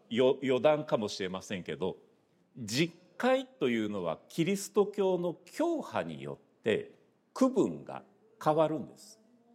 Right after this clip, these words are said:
えー、カトリック、ルター派、プロテスタント、それぞれ、えー、同じ聖書箇所を元にしているんですけれども、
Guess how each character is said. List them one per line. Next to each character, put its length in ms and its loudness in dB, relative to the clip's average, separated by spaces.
え 140 -20
ー、 580 -20
カ 140 2
ト 160 4
リ 100 0
ッ 40 -12
ク、 200 -4
ル 180 2
タ 280 2
ー 60 -10
派、 260 -6
プ 120 -2
ロ 140 2
テ 160 -4
ス 120 -12
タ 140 0
ン 180 -6
ト、 180 -8
そ 160 0
れ 100 4
ぞ 140 -2
れ、 160 0
え 360 -6
ー、 100 6
同 120 4
じ 120 -4
聖 200 0
書 200 -4
箇 80 0
所 140 -2
を 40 0
元 280 -2
に 120 -4
し 80 -10
て 100 -6
い 80 0
る 120 0
ん 40 -6
で 100 0
す 140 -12
け 80 -4
れ 80 0
ど 100 -4
も、 280 -4